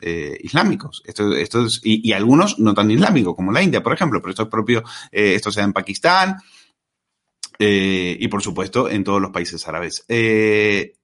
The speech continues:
decir esto, reconoce la presentadora,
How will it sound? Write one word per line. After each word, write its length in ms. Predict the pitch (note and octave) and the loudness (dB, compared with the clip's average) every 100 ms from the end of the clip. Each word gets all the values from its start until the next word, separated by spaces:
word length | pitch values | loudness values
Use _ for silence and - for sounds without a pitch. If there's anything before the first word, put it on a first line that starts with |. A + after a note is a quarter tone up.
| _ _ _ _ _ _ _ _ _ _ | _ _ _ _ _ _ _ _ _ _
decir 300 | C3+ C3 A#3 | 0 2 2
esto, 440 | G#3 - C3+ E3+ _ _ - | 2 0 -4 -6 _ _ -8
reconoce 440 | G#2 F#2+ G#2 B2+ | -4 -2 -2 -2
la 80 | A2+ | -2
presentadora, 680 | A#2 A#2+ B2 C#3+ A#2 A2+ D3 | -2 -4 -4 -2 -2 -4 -10